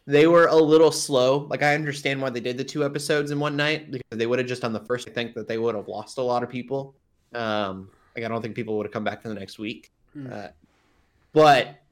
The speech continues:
Speaker 1: the second episode is super intense. Uh, and I like to watch these parallels of all of Ragna's. This is kind of a spoiler, um, but Ragna's sons, um, getting to watch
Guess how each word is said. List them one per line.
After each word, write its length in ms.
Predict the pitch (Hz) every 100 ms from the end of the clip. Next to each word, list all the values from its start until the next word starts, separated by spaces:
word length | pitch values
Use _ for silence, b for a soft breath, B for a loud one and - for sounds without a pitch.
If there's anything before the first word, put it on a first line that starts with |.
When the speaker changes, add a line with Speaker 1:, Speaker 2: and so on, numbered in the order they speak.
| _
Speaker 1:
the 140 | 120 117
second 300 | 147 143 123
episode 640 | 110 110 107 104 101 92 _ -
is 540 | 120 101 95 90 - _
super 640 | - - - 139 156 135 107
intense. 640 | 92 - 90 85 - - _ _ _ -
Uh, 520 | 107 107 98 95 90 - _ _ _ _ _ _ _ _ _ _ _
and 120 | 131 127
I 120 | 139
like 200 | 139 151
to 80 | 175
watch 280 | 156 147 147
these 160 | 123
parallels 500 | - 123 123 120 110
of 80 | 107
all 220 | 110 107
of 80 | 104
Ragna's. 800 | 98 104 104 104 107 101 95 92 -
This 180 | 123 117
is 40 |
kind 160 | - 110
of 60 | 101
a 60 |
spoiler, 640 | - - 110 104 92 95 95 _ _ _
um, 300 | 110 95 95
but 100 | 95 98
Ragna's 420 | 120 113 110 -
sons, 640 | 117 107 98 95 - - _ _ _ _ _ -
um, 760 | 104 104 98 95 - - - _ _ _ -
getting 260 | 123 123 135
to 80 | 123
watch 540 | 113 110 - - -